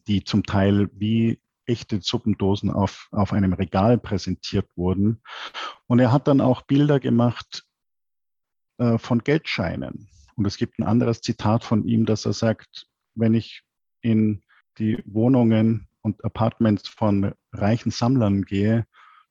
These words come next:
frage ich mich manchmal, warum tun sie sich nicht gleich Geld an die Wand hängen?“ <laughs>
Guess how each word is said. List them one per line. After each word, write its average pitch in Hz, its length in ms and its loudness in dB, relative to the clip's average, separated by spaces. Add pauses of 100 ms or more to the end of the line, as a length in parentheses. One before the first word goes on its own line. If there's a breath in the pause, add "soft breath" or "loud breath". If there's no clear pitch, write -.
(200)
frage 113 260 -2
ich 117 120 -10
mich 104 160 -2
manchmal, 107 600 2
warum 107 420 -2
tun 120 220 0
sie 113 100 -4
sich 110 240 -8
nicht 113 220 -6
gleich 123 340 -2
Geld 87 280 -2
an 92 120 -2
die 90 160 -6
Wand - 300 -6
hängen?“ - 340 -4
<laughs> - 460 0